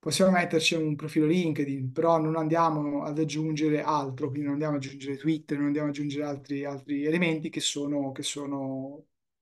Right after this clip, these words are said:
superflui. Quando io ho inserito un contatto telefonico e una mail sono sufficienti. Posso mettere, se voglio, un contatto Skype, però, insomma, mm, aggiungo e forse non è, diciamo che devo stare contenuto, eh, nel-, nelle informazioni che io do.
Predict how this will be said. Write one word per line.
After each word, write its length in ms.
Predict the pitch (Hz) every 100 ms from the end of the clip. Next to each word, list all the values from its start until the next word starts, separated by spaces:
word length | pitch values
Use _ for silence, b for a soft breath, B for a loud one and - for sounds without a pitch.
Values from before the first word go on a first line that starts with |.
| _ _
superflui. 680 | - 156 165 127 - 139 127 B B B
Quando 200 | 151 156
io 80 | 175
ho 20 |
inserito 480 | 143 165 170 165 151
un 160 | 143
contatto 320 | 131 147 165 160
telefonico 480 | 156 151 151 139
e 40 | 143
una 100 | 165
mail 400 | 156 151 143 143
sono 380 | - 147 139 131
sufficienti. 580 | 135 135 - 117 127 -
Posso 260 | 135 -
mettere, 520 | 143 131 156 139 131 b b b b _ -
se 140 | -
voglio, 300 | 151 170 160
un 40 | 156
contatto 260 | 160 160
Skype, 580 | 156 - 160 160 143 151
però, 200 | 170 165
insomma, 380 | 156 156 139 - -
mm, 500 | 151 147 143 143 147 160
aggiungo 920 | 160 156 190 185 170 180 185 180 -
e 180 | 156 135
forse 420 | 160 160 160 160
non 200 | 151 143
è, 720 | 143 139 135 131 131 127 127
diciamo 260 | 131 160 151
che 100 | 151
devo 140 | 165
stare 240 | 160 190 170
contenuto, 800 | 180 151 170 165 160 170 156 156
eh, 100 | 147
nel-, 420 | 147 135 135 127
nelle 180 | 143 143
informazioni 500 | 151 143 139 143 131
che 80 |
io 140 | 131 120
do. 220 | 113 -